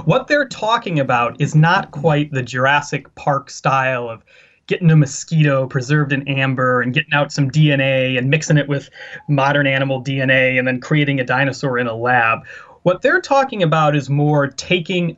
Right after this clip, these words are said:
a, a chicken or some other bird today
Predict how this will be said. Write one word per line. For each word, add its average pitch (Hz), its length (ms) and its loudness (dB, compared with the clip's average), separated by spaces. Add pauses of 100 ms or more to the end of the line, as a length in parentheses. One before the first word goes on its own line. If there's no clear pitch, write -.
a, - 260 0
a - 80 -4
chicken 226 640 -2 (300)
or 139 180 0
some 180 300 0
other 156 220 2
bird 139 360 0
today 117 540 -6